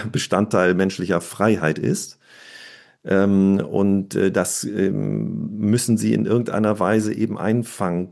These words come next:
können, ne? Das, ähm, hat jetzt nicht nur, ähm, mit, äh, so dieser Vision zu tun, dass vielleicht, ähm, ähm,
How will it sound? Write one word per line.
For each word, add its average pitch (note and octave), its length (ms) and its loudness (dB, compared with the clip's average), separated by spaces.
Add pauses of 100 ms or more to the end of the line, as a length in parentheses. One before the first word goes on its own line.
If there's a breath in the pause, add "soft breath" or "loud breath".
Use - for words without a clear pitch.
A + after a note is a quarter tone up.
können, D2 460 0
ne? A2+ 140 0
Das, - 420 -2
ähm, F#2 260 0 (280 loud breath)
hat G#2+ 160 -2
jetzt G2+ 220 2
nicht A2 300 0
nur, G2+ 500 4 (500 loud breath)
ähm, F2 600 2
mit, F2+ 440 -2
äh, E2+ 440 2 (100)
so F#2 220 -2
dieser F2+ 340 0
Vision G2+ 760 2
zu - 160 -2
tun, F#2+ 540 -4 (340 loud breath)
dass F#2+ 220 0
vielleicht, F2 800 0
ähm, E2+ 540 0 (160)
ähm, G1+ 380 -4